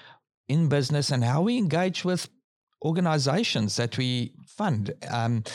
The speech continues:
in order to also bring kingdom impact and bring God's heart into those spaces as we enter into those spaces.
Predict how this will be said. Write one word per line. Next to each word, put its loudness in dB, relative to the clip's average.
in 2
order 2
to -2
also 0
bring 2
kingdom 0
impact -2
and -2
bring 0
God's -2
heart -2
into 0
those -2
spaces -4
as -4
we -2
enter -2
into -6
those -4
spaces. -6